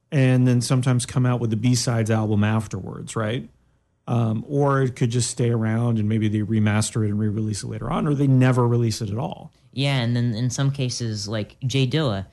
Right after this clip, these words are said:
Speaker 2: he has a lot, uh, like, every year you see more and more rough drafts coming out because he just, uh,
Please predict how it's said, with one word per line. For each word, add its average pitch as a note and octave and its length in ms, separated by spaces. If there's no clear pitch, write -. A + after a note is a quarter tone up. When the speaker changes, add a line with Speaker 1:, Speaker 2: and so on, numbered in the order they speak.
Speaker 2:
he C#3 100
has C3 160
a B2+ 60
lot, G#2+ 680
uh, A2+ 180
like, A#2 220
every C#3+ 240
year C3+ 320
you A#2 100
see B2 220
more A#2+ 320
and A#2+ 120
more A#2 220
rough G#2+ 340
drafts A#2 460
coming D3 320
out D#3+ 260
because A#2 720
he A#2 160
just, A2+ 340
uh, G#2 280